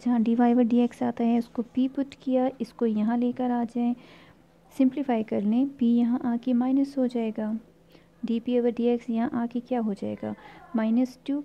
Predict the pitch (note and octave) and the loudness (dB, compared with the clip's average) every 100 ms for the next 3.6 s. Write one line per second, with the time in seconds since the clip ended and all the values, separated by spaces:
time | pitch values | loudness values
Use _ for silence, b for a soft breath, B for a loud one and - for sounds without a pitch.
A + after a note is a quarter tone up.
0 | - C4 B3+ C4 - _ B3+ A#3+ B3 C#4 | -4 -2 -2 -2 -6 _ 0 2 2 -2
1 | A3+ A3+ A3 - - G#3+ G#3 D#4 - - | 0 -2 -4 -8 -6 -2 0 -2 -4 -8
2 | G#3+ C#4 D#4 C4 B3+ - A#3+ A3 A#3 C4 | -4 -4 -4 -4 -4 0 0 0 0 0
3 | D#4+ B B B - | -2 B B B -8